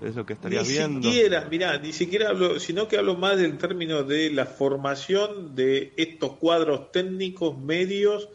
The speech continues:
Speaker 1: Sí.
Speaker 2: para la gestión de un, digamos, un, una institución supranacional.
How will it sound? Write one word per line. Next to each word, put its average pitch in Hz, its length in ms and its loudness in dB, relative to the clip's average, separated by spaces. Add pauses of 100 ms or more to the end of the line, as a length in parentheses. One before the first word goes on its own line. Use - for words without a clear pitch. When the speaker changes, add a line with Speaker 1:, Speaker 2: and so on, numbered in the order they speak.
(120)
Speaker 1:
Sí. - 120 -8 (240)
Speaker 2:
para 160 320 4
la 135 140 2
gestión 165 760 0
de 135 180 6
un, 139 560 -4 (560)
digamos, 117 460 -4 (240)
un, 131 180 -12 (180)
una 147 120 -2
institución 135 500 -2
supranacional. 123 880 -2